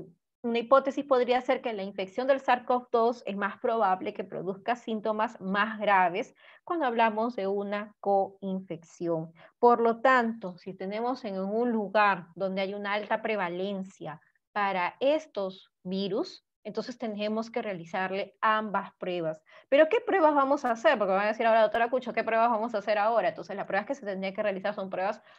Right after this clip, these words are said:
moleculares, porque de esa manera ya tú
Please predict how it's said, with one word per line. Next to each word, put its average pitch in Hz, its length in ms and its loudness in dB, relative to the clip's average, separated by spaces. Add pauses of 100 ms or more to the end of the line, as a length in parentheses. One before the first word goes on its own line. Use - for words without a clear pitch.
(180)
moleculares, 196 1120 -2
porque 220 240 -4
de 214 120 0
esa 240 200 -4
manera 220 300 -4
ya 214 160 -4
tú 233 240 -10